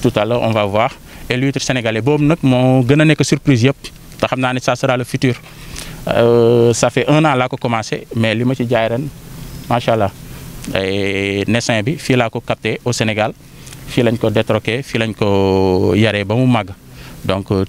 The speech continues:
tout cela pour vous dire que c'est un plus-value. Waaw, léegi suñu produits locaux yi sax mën nañ,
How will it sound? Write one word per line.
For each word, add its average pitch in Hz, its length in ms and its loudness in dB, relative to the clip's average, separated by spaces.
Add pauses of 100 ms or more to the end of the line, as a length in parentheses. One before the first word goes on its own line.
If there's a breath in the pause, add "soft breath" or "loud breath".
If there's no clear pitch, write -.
tout 151 140 4
cela 131 340 2
pour 143 140 -2
vous 131 100 2
dire 131 200 2
que 180 180 0
c'est 135 120 0
un 135 100 4
plus-value. 131 420 2 (600)
Waaw, 92 240 0
léegi 113 260 4
suñu 143 180 6
produits 131 380 4
locaux 120 300 4
yi 120 120 4
sax 139 200 0
mën 135 160 2
nañ, 123 240 2